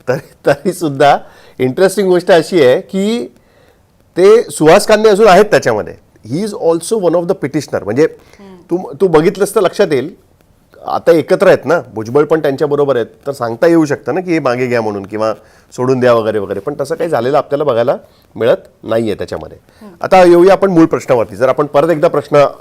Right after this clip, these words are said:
Speaker 1: ठेवूया आणि आपण हे
Speaker 2: So,
Speaker 1: करूया.
Speaker 2: श्लोक सरपोतदार असं विचारत होते
Speaker 1: हम्म.
Speaker 2: की या दोन्ही नेत्यांमध्ये, एकनाथ शिंदे
Speaker 1: हम्म.
Speaker 2: असतील किंवा अजित पवार असतील किंवा त्यांच्या पक्षांमध्ये सुद्धा,
Speaker 1: हम्म.
Speaker 2: त्यांना कुठेतरी असं वाटतंय का की देवेंद्र फडणवीस हे आज ना उद्या कधी ना कधीतरी केंद्रात जाणार आहेत
Speaker 1: हम्म.
Speaker 2: आणि त्याच्यामुळे नंतर मग ते मुख्यमंत्री पद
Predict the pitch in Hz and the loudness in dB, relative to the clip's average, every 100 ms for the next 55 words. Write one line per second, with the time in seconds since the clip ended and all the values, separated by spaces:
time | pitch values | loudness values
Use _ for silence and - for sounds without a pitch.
0 | - - 123 127 131 123 117 107 95 87 | -20 -10 -4 0 2 2 0 -4 -6 -10
1 | - 294 320 320 302 311 302 294 269 233 | -8 -8 -6 -8 -8 -10 -8 -10 -12 -10
2 | 240 226 202 196 233 - 269 285 - 233 | -8 -8 -10 -10 -8 -8 -8 -8 -6 0
3 | 254 247 247 302 262 233 214 196 190 233 | 0 0 0 0 0 0 -2 -4 -8 -8
4 | 233 254 233 233 240 247 233 208 208 233 | -8 -6 -6 -6 -10 -6 -6 -6 -4 0
5 | 220 220 269 269 247 233 220 - 226 220 | -2 -4 -6 -4 -4 -8 -10 -8 -8 -6
6 | 202 185 175 214 - 110 92 143 320 311 | -8 -6 -2 -2 -4 -10 -2 0 2 0
7 | 311 330 294 302 285 269 277 285 277 285 | 0 0 2 2 2 0 -2 -2 -2 -4
8 | 311 233 226 277 311 262 254 262 269 294 | -2 0 0 -2 -2 -4 -4 -6 -2 2
9 | 240 226 254 254 240 247 240 294 302 247 | 4 2 -2 -4 -4 -2 -2 0 0 -4
10 | - 311 254 240 262 220 208 180 165 214 | -8 -4 -2 0 0 0 -2 -2 -4 -8
11 | 202 226 233 233 262 285 320 247 247 311 | -6 -4 -4 -2 2 2 2 0 -2 0
12 | 359 370 381 311 - 302 302 320 311 | 2 0 -2 -4 -4 -4 -4 -2 -2